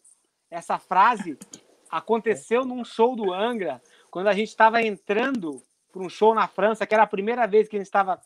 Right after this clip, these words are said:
tocando lá. E aí, no dia anterior a isso, teve uma discussão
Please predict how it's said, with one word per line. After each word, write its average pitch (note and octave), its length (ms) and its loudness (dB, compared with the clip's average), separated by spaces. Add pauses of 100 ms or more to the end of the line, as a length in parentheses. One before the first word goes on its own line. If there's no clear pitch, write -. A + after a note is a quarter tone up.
(220)
tocando F#3 460 -6
lá. G3 260 0 (680)
E F3 100 0
aí, G#3+ 180 6
no B3 120 -6
dia A#3 440 2
anterior B3 640 -2
a G3 140 -2
isso, B3+ 320 -6
teve A3+ 240 -8
uma B3+ 180 -6
discussão A#3+ 880 0